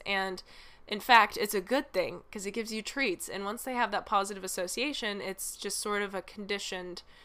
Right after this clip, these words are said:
reinforcer, maybe. I don't know if I'm stretching there <laughs> or reaching too far, but,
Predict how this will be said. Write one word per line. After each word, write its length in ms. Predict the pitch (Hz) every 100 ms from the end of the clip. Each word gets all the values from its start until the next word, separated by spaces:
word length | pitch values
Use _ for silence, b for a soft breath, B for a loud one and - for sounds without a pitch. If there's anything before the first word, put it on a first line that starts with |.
| B
reinforcer, 680 | 185 190 180 185 175 175 165
maybe. 380 | 165 160 160 139
I 80 | -
don't 120 | 180
know 140 | 185 185
if 140 | 190
I'm 140 | 180 165
stretching 680 | - 196 196 233 233 240
there 320 | 247 247 254 269
<laughs> 220 | 254 202
or 160 | 202 190
reaching 460 | 208 240 262 247
too 200 | 254 262
far, 400 | 247 254 247 262 B B B -
but, 360 | - 214 196